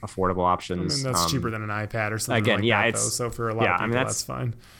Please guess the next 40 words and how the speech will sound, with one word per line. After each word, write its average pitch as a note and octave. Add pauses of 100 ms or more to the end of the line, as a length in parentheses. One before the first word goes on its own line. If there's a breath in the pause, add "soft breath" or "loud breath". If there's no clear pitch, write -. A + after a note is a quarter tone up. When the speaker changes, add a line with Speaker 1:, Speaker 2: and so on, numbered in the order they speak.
(120)
Speaker 1:
and D3+
that's D#3
the D3
cost C3
of A2+
a G#2
nice G#2+
photo F#2+
printer. E2+
I F#2+
mean, F#2+
so, G2
like, F#2+
Speaker 2:
Yeah. A2+
Speaker 1:
they've, A2+
it's C3
amazing. A2+
Like, G#2+
my B2
first C3+
three B2+
D -
printer A#2
was - (600)
three B2+
hundred B2
fifty A#2+
dollars G#2+
and G2+
it G#2
was G2 (460 soft breath)
garbage. F#2+
I G2
mean, G2+
you G2+
can G2
literally, G#2
<laughs> -
I -
mean, A#2+